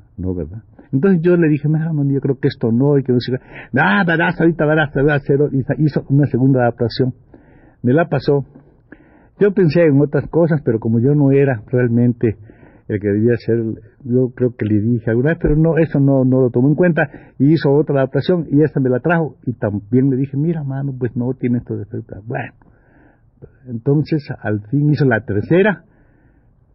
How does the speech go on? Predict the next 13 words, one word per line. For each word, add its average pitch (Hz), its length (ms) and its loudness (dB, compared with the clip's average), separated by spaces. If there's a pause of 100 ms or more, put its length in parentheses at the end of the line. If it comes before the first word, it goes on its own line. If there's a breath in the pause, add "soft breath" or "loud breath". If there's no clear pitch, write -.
(720)
y 110 380 0 (340)
me 110 120 -2
la 107 100 0
enseñó, 117 680 0
volví 113 280 2
a 143 80 2
decirle, 190 600 0
y 113 80 -4
ya 113 140 0
él 113 480 -2
la 101 100 -2
hizo, 107 320 -8
ya 95 280 -10